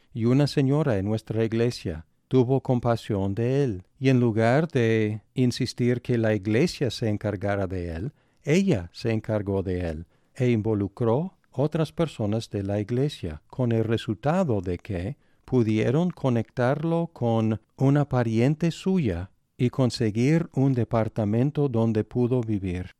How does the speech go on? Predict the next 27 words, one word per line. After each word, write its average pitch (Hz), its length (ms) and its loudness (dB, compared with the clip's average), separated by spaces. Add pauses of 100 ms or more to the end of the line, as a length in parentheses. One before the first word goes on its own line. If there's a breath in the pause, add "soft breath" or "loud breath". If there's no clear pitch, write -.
(120)
La 120 160 2
iglesia 120 440 2
no 123 220 4
gastó, 107 640 0 (120)
pero 123 200 4
algunos 127 540 4
miembros 127 440 2
de 120 120 -2
la 117 160 2
iglesia 117 520 -2
sí 180 380 -2 (100)
gastaron, 85 640 -4 (260)
porque 117 360 -2
fue 120 260 0
su 165 440 -2
vocación. 101 760 -4 (440)
Una 120 240 2
señora 120 420 2
también 120 560 2
tuvo 120 320 0
la 113 180 2
idea 113 460 0
de 110 220 -2
distribuir 113 880 -2
cajas 120 480 -4
de 123 140 0
Navidad, 123 540 0